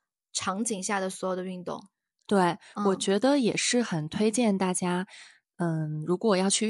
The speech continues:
Speaker 2: 运-，力量区训练，然后如果你也有这样心理障碍，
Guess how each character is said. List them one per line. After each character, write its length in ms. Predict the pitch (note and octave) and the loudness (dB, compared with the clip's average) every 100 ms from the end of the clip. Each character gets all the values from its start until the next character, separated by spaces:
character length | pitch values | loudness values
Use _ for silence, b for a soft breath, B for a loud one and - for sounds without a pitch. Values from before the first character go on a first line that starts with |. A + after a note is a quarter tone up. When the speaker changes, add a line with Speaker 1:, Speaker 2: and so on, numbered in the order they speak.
| A3+ | -2
Speaker 2:
运-， 60 | G#3+ | 0
力 140 | A3+ | 0
量 160 | A3+ G3 | 2 2
区 160 | - G#3+ | 0 -2
训 220 | A#3 A#3 | 0 0
练， 240 | C4+ G#3 | 2 2
然 100 | D#3+ | 0
后 140 | - G3 | 0 2
如 160 | F#3+ | 2
果 160 | D4+ D#4 | 2 2
你 180 | G3+ F3+ | 2 4
也 160 | A#3 | 2
有 180 | A3+ - - | 2 -2 -2
这 120 | F#3 | 0
样 180 | D#3+ E3 | 0 0
心 180 | G3+ G3+ | 0 0
理 80 | |
障 220 | D3 F#3+ F#3 | 0 -2 0
碍， 300 | F#3+ F3+ | -2 -2